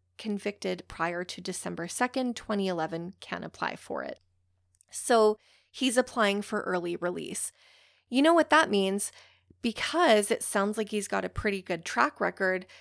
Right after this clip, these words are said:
there's a good chance that this guy could get out early. And if he does get out early, he'll only be in his forties,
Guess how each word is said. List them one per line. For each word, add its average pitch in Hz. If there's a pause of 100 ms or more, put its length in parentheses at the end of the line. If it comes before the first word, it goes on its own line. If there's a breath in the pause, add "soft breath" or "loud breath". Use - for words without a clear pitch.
(220 loud breath)
there's 294
a 370
good 294
chance 220
that 190
this 277
guy 175
could 220
get 185
out 175
early. 185 (440 soft breath)
And 196 (140)
if 233
he 277
does 254
get 202
out 180
early, 185
he'll 247
only 269
be 226
in 196
his 196
forties, 202